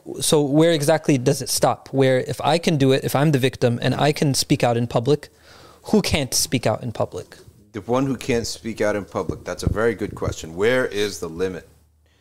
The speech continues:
Speaker 2: Um, what we can say is that if you know this victim, right? You know this victim,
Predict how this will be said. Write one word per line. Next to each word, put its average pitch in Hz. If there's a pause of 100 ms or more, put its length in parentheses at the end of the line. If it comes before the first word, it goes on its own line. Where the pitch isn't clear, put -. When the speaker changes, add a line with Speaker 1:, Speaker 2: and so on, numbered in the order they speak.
(440)
Speaker 2:
Um, 85
what 95
we 110
can 104
say 120 (1300)
is 92
that 92 (720)
if -
you 120
know 113
this 139
victim, 143 (1500)
right? 98 (220)
You 98
know 104
this 120
victim, 143